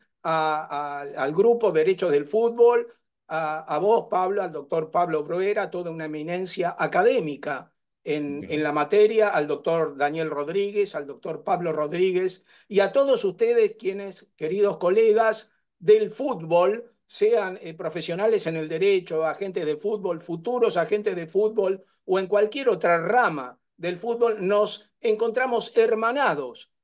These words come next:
Speaker 1: por esta pasión. Y esta pasión que, eh, lleva a lo jurídico necesariamente, y de eso se trata, Derechos del Fútbol. Y en particular vamos a tocar, como anticipó el doctor Bruera,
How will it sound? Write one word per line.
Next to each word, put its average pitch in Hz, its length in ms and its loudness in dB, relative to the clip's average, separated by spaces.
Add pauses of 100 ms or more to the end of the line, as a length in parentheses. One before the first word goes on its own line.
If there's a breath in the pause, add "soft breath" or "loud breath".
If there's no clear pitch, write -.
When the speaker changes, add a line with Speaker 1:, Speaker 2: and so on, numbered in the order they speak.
(120)
Speaker 1:
por 180 220 -2
esta 175 260 -2
pasión. 147 640 -4 (280)
Y 220 220 -8
esta 247 300 2
pasión 277 500 0
que, 254 420 2
eh, 175 400 -6
lleva 233 380 4
a 185 240 0
lo 160 140 -2
jurídico 190 640 -4
necesariamente, 185 880 -4
y 170 80 -8
de 156 200 2
eso 226 200 -2
se 165 160 -6
trata, 165 580 -2 (340)
Derechos 190 400 2
del 160 160 2
Fútbol. 156 440 -8
Y 240 100 -6
en 262 160 0
particular 220 880 0 (280 loud breath)
vamos 202 440 -2
a 175 100 -2
tocar, 208 400 -2
como 208 520 -6
anticipó 170 600 -2
el 185 100 2
doctor 175 380 0
Bruera, 175 640 2